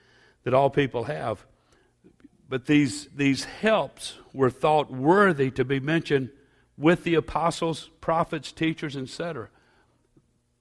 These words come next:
This is where I, I wish we could get this modern-day church philosophy out of our head, is that you have to have a title and you have to sit up here to, to amount to anything, to have any value.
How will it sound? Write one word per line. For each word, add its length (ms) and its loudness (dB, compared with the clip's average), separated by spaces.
This 220 -2
is 120 -4
where 180 2
I, 120 6
I 160 -2
wish 280 0
we 80 -2
could 160 -12
get 380 -2
this 260 -2
modern-day 640 4
church 300 0
philosophy 500 0
out 140 0
of 80 -6
our 120 0
head, 360 -4
is 160 -4
that 140 -8
you 60 4
have 140 2
to 80 4
have 140 4
a 60 -4
title 360 0
and 100 -4
you 60 -2
have 100 0
to 60 -14
sit 200 0
up 140 -4
here 180 0
to, 100 -2
to 160 0
amount 320 0
to 60 -4
anything, 400 -10
to 80 -2
have 160 6
any 120 0
value. 480 -6